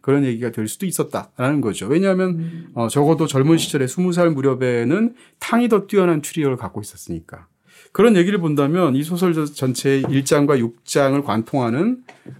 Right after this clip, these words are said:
Speaker 1: 어, 악당이라고 할 수 있는 이 탕이라는 사람의 예전에 스무 살 때의 모습과, 어, 지금 이, 이 소설의 일 장에서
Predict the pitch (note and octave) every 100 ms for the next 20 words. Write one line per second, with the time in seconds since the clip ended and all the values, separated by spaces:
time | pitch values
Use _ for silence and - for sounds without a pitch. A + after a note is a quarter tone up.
0 | _ - - A2+ - D#3 C#3+ B2+ A#2 -
1 | A2 G2 G#2+ C3 G2 G2 _ _ _ _
2 | _ _ - C#3+ - F3 F#3+ F3 D3 C#3
3 | B2+ F3+ B2+ D3 F#3+ G#3 G3 G3 G3 F3+
4 | D#3+ D#3 C#3+ A2 G#2+ - - C#3 A#3 -
5 | _ _ _ - G2+ F#2+ - D3 C3 B2+
6 | B2 B2+ B2 A#2 D#3+ - C#3+ C3 B2+ A#2+
7 | C#3 C#3+ E3 C#3+ - A#2+ G#2